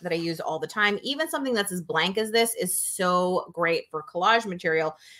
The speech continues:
You can always end up adding into it or cutting out of it. And even the texture that you get from paper that's been wet, I think is really cool. So something to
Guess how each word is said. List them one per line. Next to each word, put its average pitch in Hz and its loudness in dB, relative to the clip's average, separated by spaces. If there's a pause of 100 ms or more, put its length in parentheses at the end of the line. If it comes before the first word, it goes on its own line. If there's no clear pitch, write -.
(100)
You 202 -4
can 220 2
always 208 6
end 190 2
up 180 2
adding 160 2
into 226 0
it 208 4
or 160 2
cutting 151 -4
out 202 0
of 190 -2
it. 185 2
And 170 -2
even 330 -6
the 202 0
texture - -2
that 277 -2
you 262 -6
get 247 2
from 196 -6
paper 180 -4
that's 170 -2
been 160 -2
wet, 170 2 (100)
I 160 2
think 196 -6
is 185 -4
really 151 -4
cool. 139 -4 (320)
So 147 -2 (500)
something 277 0 (100)
to 214 0